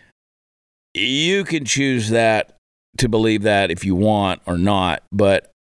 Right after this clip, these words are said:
um, I just wouldn't go to the White <laughs> House. I wouldn't go to the White House anyway. I mean, it used to be an honor to do that, but now you have, you know, President Putin in there, and I'm sure the conversation will be absolutely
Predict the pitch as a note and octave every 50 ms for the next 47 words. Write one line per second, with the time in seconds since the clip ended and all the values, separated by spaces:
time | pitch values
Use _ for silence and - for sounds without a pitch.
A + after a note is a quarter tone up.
0 | _ _ _ - F#2+ G2+ G#2 G2+ G2 G2 F2 - - C3 E3 E3+ D#3+ - - A#2+
1 | G#2 G#2 G2+ F#2+ E2+ E2 E2+ E2 D#2+ - - - - - - - - - - -
2 | - - - - - - - - - - - - - - - - _ _ _ _
3 | _ _ - - E3 G3 A#3+ B3+ A#3 G3 F#3 E3 D3+ B2+ A#2+ A#2+ G#2 G2+ G#2 F#2
4 | F2 F2+ - - C#3+ C#3 B2 A#2 B2 C3 C3+ C3+ C3+ C#3 - - _ - _ _
5 | _ _ - A#2+ B2 B2 B2 A#2+ G#2 C3 D3+ E3 - - C3+ B2+ C3 B2 A#2 -
6 | - G#2+ A2+ B2+ B2+ C3 C3 - - A#2 G2+ F#2+ A2+ B2+ C3 C3 C#3 C#3 C3+ -
7 | - A2 G2+ B2 B2+ B2+ B2+ B2+ B2 G#2+ A#2+ A#2+ A2+ A#2+ A#2+ A#2 A2+ A2 F#2+ -
8 | - B2 A#2+ A2+ G2+ G2 G2+ G2 G2+ - - _ - - - - _ _ _ _
9 | - - C3+ C3+ C3 A#2 A#2 A2+ G#2+ - - - C3+ C#3 C#3+ B2+ B2 G#2+ G2+ G2+
10 | - _ _ _ _ _ _ _ _ _ - A#2+ A#2 A2 A2 G#2+ G#2 G2+ G2 G2
11 | - - - - - A2 A2 G#2+ G#2 F#2+ - _ _ _ - _ _ _ _ _
12 | - A2+ C#3 C#3 C3+ A#2+ - - D3+ D3 C#3+ C3+ B2+ B2+ A2 G#2+ A2 G#2+ G2 -
13 | - B2 B2+ B2+ A2 G#2+ G2 - B2+ A#2+ A#2+ A#2+ - - G#2+ G2 G2 G2 G2+ G#2
14 | G2+ G#2+ G#2+ G2+ F#2+ - - A2+ G#2+ E2 F#2+ G2 F#2 -